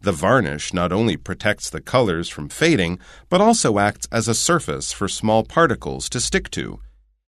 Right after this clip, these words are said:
In most cases, a surface that has been varnished is easier for the conservator to clean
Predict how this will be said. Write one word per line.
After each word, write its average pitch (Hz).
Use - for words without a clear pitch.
In 110
most 110
cases, 87
a 80
surface 95
that 82
has 82
been 73
varnished 82
is 120
easier 101
for -
the 82
conservator 92
to 73
clean 135